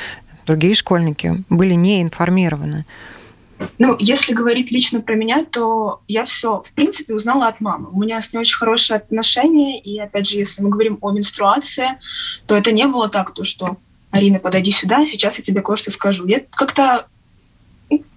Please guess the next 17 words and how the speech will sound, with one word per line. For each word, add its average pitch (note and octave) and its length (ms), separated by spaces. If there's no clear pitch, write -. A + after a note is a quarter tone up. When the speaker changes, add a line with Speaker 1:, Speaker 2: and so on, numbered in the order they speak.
Speaker 2:
как-то E4 280
само D4 340
об F#3+ 120
этом F3+ 240
узнавалась. F3+ 600
Не C4 100
было G3 220
какого-то G3+ 400
табу A3 360
на C#4+ 160
эту A#3 120
тему, G#3+ 460
э, G3 320
что G#3+ 220
секса, G#3+ 440
что G#3 200
менструации. G3 1300